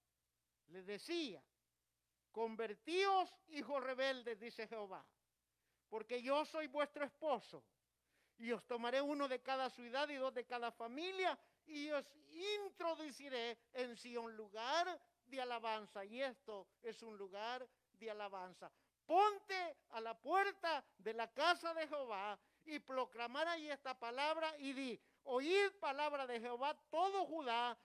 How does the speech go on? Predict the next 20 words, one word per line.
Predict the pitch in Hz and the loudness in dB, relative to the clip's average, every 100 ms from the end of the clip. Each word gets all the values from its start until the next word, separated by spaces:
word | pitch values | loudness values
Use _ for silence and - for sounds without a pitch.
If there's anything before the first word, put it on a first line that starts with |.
| - - | -20 -10
los | 262 285 269 - | 4 6 6 2
que | 269 | -4
entráis | 254 233 - 254 302 339 311 _ _ | -2 -4 -4 2 4 4 0 _ _
por | 233 233 | -4 -2
esas | 240 240 214 - | -4 -6 -10 -12
puertas | - 330 403 403 - 330 247 _ _ _ _ | 0 6 6 4 0 -2 -4 _ _ _ _
para | 294 285 254 180 - | -10 -8 -8 -10 -10
adorar | 220 185 190 202 208 170 156 _ | -10 -8 -4 -2 -2 -4 -12 _
a | 175 | -12
Jehová, | 151 180 170 190 180 _ _ | -10 -10 -8 -8 -10 _ _
a | 190 185 | -12 -12
Sión, | - 240 254 226 170 - _ | -12 -6 -4 -4 -6 -16 _
lugar | 233 220 214 190 240 285 311 262 _ _ | -12 -10 -8 -6 -2 0 0 -2 _ _
de | 190 214 | _ -10
alabanza". | 202 196 202 190 185 190 151 _ _ _ _ _ | -10 -8 -6 -6 -8 -18 -20 _ _ _ _ _
Todos | 269 285 294 262 | 2 4 4 2
entramos | 269 233 254 220 208 196 | -2 -8 -6 -6 -8 -12
por | - 220 | -12 -10
esas | 196 190 190 | -10 -12 -14
puertas. | _ 190 160 127 | _ -16 -16 -16